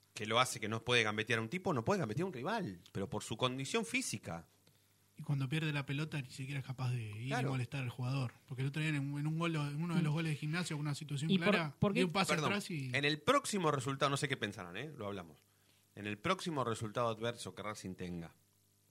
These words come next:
Speaker 1: con él en cancha, lo van a silbar, lo van a putear, y si el, el
Speaker 3: Bueno,
Speaker 1: técnico decide
Speaker 3: sí.
Speaker 1: cambiarlo, lo van a silbar.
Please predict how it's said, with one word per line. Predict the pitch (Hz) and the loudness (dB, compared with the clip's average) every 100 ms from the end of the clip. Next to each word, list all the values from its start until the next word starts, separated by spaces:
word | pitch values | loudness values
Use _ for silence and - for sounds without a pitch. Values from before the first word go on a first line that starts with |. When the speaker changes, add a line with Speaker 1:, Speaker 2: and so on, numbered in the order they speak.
| _ _ _ _ | _ _ _ _
Speaker 1:
con | - 107 | -6 2
él | 143 | 2
en | 123 110 | 2 2
cancha, | 165 190 - 170 101 _ _ _ _ _ - | 4 4 2 -2 -2 _ _ _ _ _ -12
lo | 98 | -8
van | 90 | -8
a | 85 | -8
silbar, | - 92 131 147 | -10 2 6 6
lo | 131 | 4
van | 110 | 0
a | 104 | -2
putear, | 107 170 175 | 2 6 6
y | |
si | 143 113 | 2 -2
el, | 110 | -2
el | 110 180 | 0 2
Speaker 3:
Bueno, | 170 | 4
Speaker 1:
técnico | 156 143 | 4 6
decide | 123 147 147 | 4 6 6
Speaker 3:
sí. | |
Speaker 1:
cambiarlo, | 127 139 190 | 6 8 8
lo | 165 | 8
van | 131 | 4
a | 139 | 4
silbar. | - 104 95 | 0 0 0